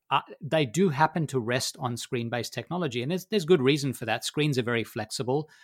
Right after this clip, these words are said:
Um, if you can engage the visual modality, that is really, really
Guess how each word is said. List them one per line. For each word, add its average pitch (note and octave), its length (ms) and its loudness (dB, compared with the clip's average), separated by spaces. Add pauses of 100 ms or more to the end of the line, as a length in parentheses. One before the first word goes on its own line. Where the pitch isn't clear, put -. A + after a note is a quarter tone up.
(340)
Um, B2 200 0
if C3+ 140 -4
you E3+ 80 2
can D#3+ 140 4
engage C3+ 400 4
the B2 80 0
visual C3 380 4
modality, A#2 800 0 (680)
that D3+ 220 8
is A2+ 160 0
really, C#3+ 320 2
really A2+ 400 0